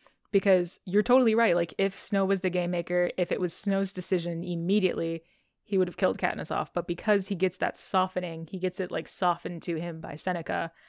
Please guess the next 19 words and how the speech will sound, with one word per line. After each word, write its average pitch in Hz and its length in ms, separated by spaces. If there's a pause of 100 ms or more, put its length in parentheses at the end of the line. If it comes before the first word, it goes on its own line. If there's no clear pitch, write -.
(180)
and 180 140
Seneca 254 420
gets 170 200
it 175 140
softened 175 500
to 180 140
him 165 160
by - 140
Haymitch, - 580 (240)
because 180 260
you 185 80
have 185 160
that, 180 200
like, - 280
chain 180 240
of - 80
command 226 340
and 170 120
everything, 160 420